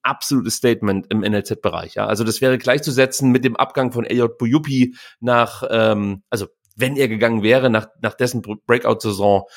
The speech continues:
in der U siebzehn, zweiundzwanzig, dreiundzwanzig. Also das wäre halt auch ein Riesending gewesen, wenn Elliot damals gegangen wäre. Und ähnlich kann man das vergleichen jetzt eben, ähm, mit, ähm, Neno.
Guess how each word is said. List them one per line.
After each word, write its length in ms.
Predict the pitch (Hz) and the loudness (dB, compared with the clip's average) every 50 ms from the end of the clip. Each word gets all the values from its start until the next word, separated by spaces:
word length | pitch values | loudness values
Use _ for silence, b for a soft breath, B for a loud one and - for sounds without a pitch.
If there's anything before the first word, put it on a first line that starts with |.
| B B B B B - | B B B B B -6
in 160 | - 104 110 | -4 0 2
der 100 | 110 113 | 2 2
U 80 | 120 113 | 2 0
siebzehn, 360 | 95 120 117 - - 113 101 | -2 -2 -2 0 0 0 0
zweiundzwanzig, 440 | - 113 113 110 101 98 92 95 - | 2 2 0 2 0 -2 -6 -6 -4
dreiundzwanzig. 640 | 95 107 110 107 - - 98 95 - - - - | -2 0 0 -2 -2 -4 -10 -12 -12 -16 -16 -10
Also 120 | - 104 101 | -6 -4 -2
das 160 | 107 107 - | -2 0 2
wäre 160 | 123 123 113 | 2 2 2
halt 140 | 107 110 101 | 2 0 0
auch 380 | - 104 - - - - - _ _ _ _ _ _ _ _ _ | 0 -2 -2 -2 -6 -16 -20 _ _ _ _ _ _ _ _ _
ein 80 | - 135 | -4 -2
Riesending 440 | 123 120 151 147 123 120 127 135 123 | 2 2 4 4 4 4 6 6 6
gewesen, 420 | 117 101 101 101 95 90 95 87 _ b b b b b b b - | 6 4 4 0 -2 -4 -8 -10 _ b b b b b b b -2
wenn 160 | 107 101 107 | -2 0 0
Elliot 320 | - 110 110 104 101 - | 2 2 4 4 2 2
damals 280 | - 104 101 101 - - | 0 0 0 -2 -4 -6
gegangen 340 | 101 98 101 101 98 98 90 | -6 -2 -2 -2 -2 0 0
wäre. 420 | 110 120 127 113 127 127 127 - B B B B B | 2 2 2 2 2 0 0 -2 B B B B B
Und 300 | B 110 107 95 - - | B -4 -4 -4 -2 2
ähnlich 280 | 131 127 127 117 - - | 4 4 4 4 2 -2
kann 140 | - 113 104 | -6 -2 -2
man 100 | 101 95 | 0 0
das 320 | 98 - - - - - | -2 -2 -4 -8 -12 -10
vergleichen 420 | - 104 98 95 101 104 101 - 101 | -6 -6 -2 0 0 -2 -2 -2 -4
jetzt 200 | 95 90 - - | -6 -6 -6 -6
eben, 240 | 101 101 98 95 92 - - _ - | -6 -4 -4 -6 -8 -12 -18 _ -8
ähm, 300 | - 104 101 101 98 - _ B B B B B B | -6 -6 -6 -6 -8 -12 _ B B B B B B
mit, 420 | - 110 113 98 - - - - - | 2 2 2 2 2 -4 -4 -2 -2
ähm, 360 | 107 101 95 95 95 95 98 - | -2 0 -2 -2 -2 -4 -4 -4
Neno. 720 | 107 107 104 101 101 101 104 107 117 135 135 110 90 - | -4 -2 -2 -2 -2 0 0 2 4 4 4 2 0 -2